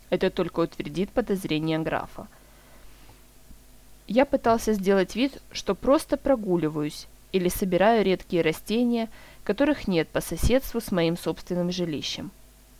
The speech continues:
Жалкая попытка, и любой разбирающийся в ботанике человек скажет,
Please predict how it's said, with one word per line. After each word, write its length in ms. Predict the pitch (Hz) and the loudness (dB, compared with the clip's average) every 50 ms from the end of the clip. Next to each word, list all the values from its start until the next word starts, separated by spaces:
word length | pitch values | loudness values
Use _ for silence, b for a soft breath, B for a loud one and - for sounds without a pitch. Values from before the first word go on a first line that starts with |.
| - - - - - - - | -20 -20 -20 -20 -20 -18 -8
Жалкая 460 | 180 175 196 180 180 - - 151 156 | -2 2 4 4 4 4 2 2 2
попытка, 580 | - 170 160 - - 196 262 - - - 151 - B B B B B B B B - | 2 0 -2 0 0 0 0 0 -2 -4 -6 -6 B B B B B B B B 0
и 40 | 185 | 2
любой 360 | 185 185 170 196 240 269 269 | 2 2 4 4 4 6 6
разбирающийся 960 | 220 208 190 170 - - 160 190 196 196 196 185 180 - - 180 - - 190 165 | 6 4 2 -2 -6 -4 0 4 6 6 6 6 4 2 -2 -6 -4 -4 -2 0
в 40 | |
ботанике 580 | 160 190 190 - 190 196 185 175 175 - - 170 | 2 2 4 4 4 4 4 2 0 -2 -4 -8
человек 500 | - - 196 175 170 175 185 247 247 - | -6 -2 2 2 4 4 4 2 0 -2
скажет, 500 | - - - - 180 156 151 - - - | -4 -6 0 2 2 2 2 0 -6 -10